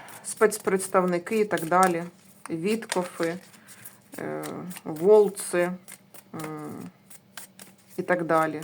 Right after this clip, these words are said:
Вони що, е, дійсно вірять, е,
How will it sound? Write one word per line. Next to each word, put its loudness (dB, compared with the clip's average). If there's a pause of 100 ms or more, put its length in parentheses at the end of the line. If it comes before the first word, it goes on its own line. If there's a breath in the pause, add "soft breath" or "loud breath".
(220)
Вони -4
що, -8 (160)
е, -10
дійсно -4 (120)
вірять, -2
е, -8